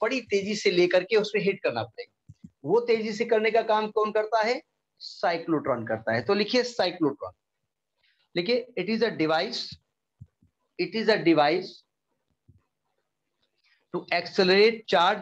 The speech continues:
particle, to accelerate heavy charge particle,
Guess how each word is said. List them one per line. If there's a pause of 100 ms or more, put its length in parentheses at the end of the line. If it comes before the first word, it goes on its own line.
particle, (1400)
to
accelerate (240)
heavy
charge
particle,